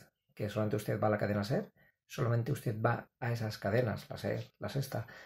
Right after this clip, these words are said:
donde le bailan el agua? Porque, no sé, atrévase usted a ir con Alsina, atrévase usted a ir con Carlos Herrera, con Je-, Federico Jiménez Los Santos, con Vicente Vallés. No, hombre, no, con esos periodistas usted no se atreve.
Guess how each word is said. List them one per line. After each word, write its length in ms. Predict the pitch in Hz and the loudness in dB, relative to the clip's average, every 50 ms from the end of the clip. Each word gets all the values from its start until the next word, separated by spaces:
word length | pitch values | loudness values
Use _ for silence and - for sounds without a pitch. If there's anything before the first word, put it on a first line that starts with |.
| - _ _ - | -20 _ _ -4
donde 340 | 120 110 101 101 101 101 101 | 0 0 2 4 4 4 4
le 100 | 101 98 | 4 6
bailan 340 | 104 110 117 113 107 104 | 6 6 6 4 4 4
el 80 | 98 107 | 4 4
agua? 340 | 135 170 202 247 262 254 - _ _ _ _ _ | 4 4 4 2 -2 -4 -12 _ _ _ _ _
Porque, 460 | - - 104 - - 92 90 90 87 92 | -8 -8 -8 -4 -2 -2 -2 -2 -2 -2
no 120 | 95 92 | -2 0
sé, 260 | 101 127 180 185 - - - - - _ - | 0 0 0 -2 -4 -14 -20 -20 -20 _ -10
atrévase 400 | - - - 92 98 101 101 104 | -8 -4 0 0 0 2 0 -2
usted 400 | 101 101 - 107 101 95 92 - | -2 -2 -2 -2 -2 -2 0 0
a 80 | 101 | 2
ir 180 | 104 101 101 - | 2 2 0 -2
con 120 | - 107 90 | -4 -4 -2
Alsina, 540 | 90 92 - 143 156 151 135 151 160 151 - _ - | -2 -2 0 2 4 4 4 2 0 -4 -12 _ -10
atrévase 360 | - - - - 92 95 95 98 | -8 -4 -2 0 0 0 -2 -4
usted 360 | 95 - - 95 92 95 101 | -6 -4 -4 -4 -2 -2 -2
a 40 | - | -2
ir 300 | - 117 110 104 - - | 0 2 0 0 -2 -2
con 160 | - 110 101 | -4 -2 -2
Carlos 260 | - 104 87 98 - | 0 -2 -4 -4 -4
Herrera, 420 | - - 107 117 107 104 110 120 - _ _ - - - _ _ _ _ | -2 0 0 2 2 0 -2 -4 -8 _ _ -20 -20 -20 _ _ _ _
con 200 | - - - - | -4 -4 -2 -2
Je-, 160 | - - 117 | -4 -6 -8
Federico 380 | - - - 110 104 107 - 110 | -6 -2 0 0 0 0 -2 -4
Jiménez 240 | - 120 104 98 101 | -4 -4 -4 -4 -4
Los 100 | 98 - | -2 -2
Santos, 340 | 120 123 - 110 107 - - - - - - _ _ | -2 -2 0 -2 -2 -2 -6 -12 -16 -18 -18 _ _
con 140 | - 120 110 | -4 -2 -2
Vicente 300 | 101 101 - 98 - 85 | -2 -2 -2 -2 -2 -2
Vallés. 600 | 80 80 98 127 135 127 117 127 - - - _ _ _ _ _ _ _ _ - | 0 2 4 4 4 4 2 0 -4 -8 -14 _ _ _ _ _ _ _ _ -8
No, 200 | 143 143 - - | -6 -6 -6 -6
hombre, 200 | - - - - - | -8 -10 -12 -10 -8
no, 240 | - 92 104 104 - | -8 -8 -8 -8 -8
con 160 | - - 101 | -4 -4 -2
esos 160 | 104 110 101 | -2 -4 -4
periodistas 400 | - 98 98 98 95 - - 113 | -4 -2 -2 -2 -4 -4 -4 -4
usted 180 | 110 101 - 107 | -4 -2 -2 -2
no 80 | 107 | 0
se 100 | 113 113 | 0 -2
atreve. 320 | 104 104 95 98 98 98 | -2 -2 -2 -2 -2 -6